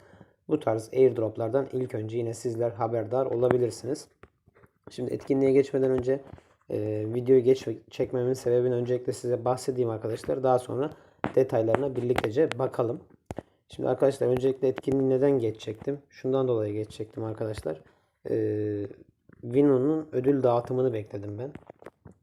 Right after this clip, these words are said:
Ödül dağıtımından sonra bilgilendirme zaten yapacaktım. Şurada görmüş olduğunuz gibi daha önce Vino'nun hacim etkinliğini zaten, e, YouTube kanalımda, Telegram kanalımda ben tanıtmıştım.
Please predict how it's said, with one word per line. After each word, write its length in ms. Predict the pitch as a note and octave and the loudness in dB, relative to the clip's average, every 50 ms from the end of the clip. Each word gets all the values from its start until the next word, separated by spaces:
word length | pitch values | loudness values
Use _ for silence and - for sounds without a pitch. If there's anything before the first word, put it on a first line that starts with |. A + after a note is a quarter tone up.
| _ _ - - | _ _ -2 0
Ödül 260 | C3 B2+ C#3+ C#3+ B2+ | 2 4 4 6 6
dağıtımından 520 | B2+ A#2+ A#2 A#2 A#2+ B2 A#2 A#2 A#2 A#2 | 6 6 4 2 0 -2 -2 0 0 -2
sonra 420 | A2+ - - C#3 B2 B2 C3+ D#3+ - - - - _ - - _ - | -2 -2 -2 -2 -2 0 -2 -4 -4 -8 -18 -20 _ -20 -20 _ -2
bilgilendirme 600 | C3+ C3+ C3 B2+ A#2+ A#2 A2+ A2 A2 A#2+ D3+ D3+ | 0 2 2 4 2 2 2 0 0 0 0 2
zaten 380 | C#3 C#3 C#3 A#2+ G#2 - D#3 D3 | 4 4 4 2 4 2 2 2
yapacaktım. 640 | B2+ A#2+ B2 C3+ B2+ C3+ A#2 - - - C#3 C#3+ - _ - - | 0 0 -2 0 0 0 0 -2 -4 -6 -8 -8 -8 _ -20 -20
Şurada 300 | - - - C#3+ C#3 C#3 | -10 -4 -2 2 4 6
görmüş 360 | C3 C3+ C#3 C#3 C#3+ C#3 - - | 6 6 6 4 4 0 0 0
olduğunuz 400 | C3+ C3 C3 C#3+ C#3 B2+ A2 G#2+ | 2 2 4 2 2 2 0 -2
gibi 240 | A2+ A#2 C3 C#3 | -6 -6 -4 -2
daha 200 | B2+ B2+ B2+ A#2+ | 0 0 0 0
önce 220 | A#2 A2+ A2 A#2 A#2 | 0 -2 -4 -2 -2
Vino'nun 340 | B2+ B2+ A#2+ A#2 B2+ C#3+ C#3+ | 0 0 0 -2 -4 -4 -6
hacim 340 | - C3 B2 A#2 A#2+ B2+ B2+ | -6 -6 -6 -4 -2 -2 -2
etkinliğini 600 | A#2 A#2+ - - A#2 A#2 A2+ A2+ A2+ B2+ C#3 D3 - - - _ _ - - _ _ | -2 -4 -4 -6 -4 -4 -2 -2 -2 -2 -4 -4 -6 -10 -20 _ _ -20 -20 _ _
zaten, 460 | - C3+ B2+ A2+ - A#2+ B2+ C3 C3 - | 0 0 0 0 0 -4 -6 -6 -8 -6
e, 80 | - A2+ | -4 -2
YouTube 560 | A2 G#2+ G#2+ G#2+ G#2+ A2 B2 C3 B2+ - - | -2 -2 -2 -2 0 0 0 0 -2 -4 -6
kanalımda, 420 | - B2 A2+ G#2+ G#2 G#2 G#2 G#2 | -4 -4 -2 -4 -4 -6 -6 -6
Telegram 400 | - - A#2+ A#2 A2+ A#2 B2 A#2 | -4 -4 -2 -2 0 -2 -2 -2
kanalımda 380 | - B2 A2+ G#2 G#2+ C3 D3 C3 | -4 -4 -6 -4 -2 0 0 0
ben 100 | B2 A#2 | 0 -2
tanıtmıştım. 720 | - - - B2 B2 B2 - C3 A#2+ - - - C#3 D3+ | -4 -4 -4 -4 -4 -2 -4 -6 -6 -6 -6 -8 -8 -8